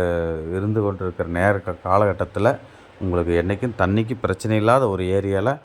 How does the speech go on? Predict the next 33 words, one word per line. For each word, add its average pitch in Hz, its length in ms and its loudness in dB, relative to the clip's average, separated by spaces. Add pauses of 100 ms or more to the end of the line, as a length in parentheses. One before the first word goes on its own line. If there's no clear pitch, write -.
(200)
உங்களுக்கு 87 320 -8
பதினோரு 92 400 0
ஏக்கர் 101 240 0
அமைந்திருக்குது. 95 760 0 (460)
இது 87 260 -2
நல்ல 101 320 2
இன்வெஸ்ட்மெண்ட் 110 640 0
பர்பஸ், 98 480 -4 (180)
இல்லாட்டி 92 320 -4 (160)
விவசாயம் 101 460 -2
பண்ணணும்னு 98 320 0
நினைக்கிறவங்களுக்கு 95 640 -2
இது 139 240 -2
ஏற்ற 92 400 0 (160)
இடம். 104 240 0 (420)
மொத்தம் 87 320 -2
பதினோரு 98 400 2
ஏக்கராங்க. 95 380 -2 (100)
பாட்டி 92 320 0
சொல்லும் 92 300 -4
விலை 90 240 -2 (120)
பார்த்தீங்கன்னா, 92 360 -2
ஒரு 87 140 -4
ஏக்கர், 92 420 -2
per 87 200 0
ஏக்கரை 98 340 -2
வந்து 90 260 -2 (400)
எழுபத்தஞ்சு 104 460 2
ரூபா 104 200 2
சொல்றாங்க. 95 440 0 (440)
நம்ம 87 140 0 (140)
பிடித்திருந்தா 104 600 0
உட்காந்து 101 440 0